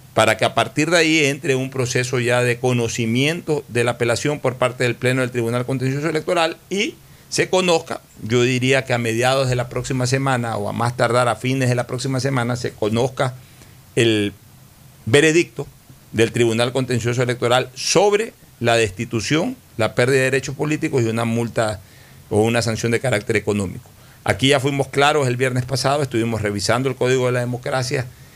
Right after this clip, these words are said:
y hay una norma absolutamente expresa que prohíbe todo tipo de destitución y pérdida de derechos políticos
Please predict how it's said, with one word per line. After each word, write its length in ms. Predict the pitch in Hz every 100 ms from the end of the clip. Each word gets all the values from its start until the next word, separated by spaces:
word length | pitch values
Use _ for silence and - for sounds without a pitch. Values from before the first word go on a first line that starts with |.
| - -
y 60 |
hay 100 | 113
una 160 | 120 120
norma 300 | 123 117 113
absolutamente 760 | 107 104 104 131 151 139 143
expresa 500 | - - 127 131 123
que 140 | 123 120
prohíbe 540 | 110 104 113 143 156
todo 320 | - 123 123
tipo 280 | 131 123 123
de 140 | 117
destitución 760 | 104 110 92 117 104 104 - 131
y 60 | 135
pérdida 360 | 127 120 127
de 80 | 123
derechos 300 | 127 131 127
políticos 680 | - 117 123 127 120 117